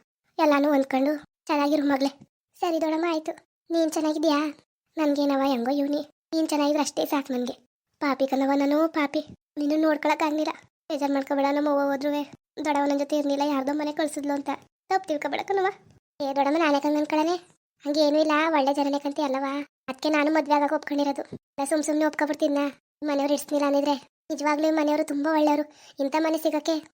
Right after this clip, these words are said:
ನಾನ್ ತುಂಬಾ ಅದೃಷ್ಟ ಮಾಡಿದೆ. ನಾವೇ ಹುಡುಕಿದ್ರು ಇಂಥ ಸಂಬಂಧ ಸಿಕ್ತಿದ್ದಿಲ್ವೇನೋ.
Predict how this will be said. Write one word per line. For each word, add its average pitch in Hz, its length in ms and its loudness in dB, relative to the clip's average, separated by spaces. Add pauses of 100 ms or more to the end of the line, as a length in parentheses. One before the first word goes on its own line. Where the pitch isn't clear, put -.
(220)
ನಾನ್ 285 180 -4
ತುಂಬಾ 277 220 2
ಅದೃಷ್ಟ 294 300 0
ಮಾಡಿದೆ. 294 300 -2 (480)
ನಾವೇ 254 220 0
ಹುಡುಕಿದ್ರು 311 360 2
ಇಂಥ 311 220 0
ಸಂಬಂಧ 285 340 0
ಸಿಕ್ತಿದ್ದಿಲ್ವೇನೋ. 277 600 -2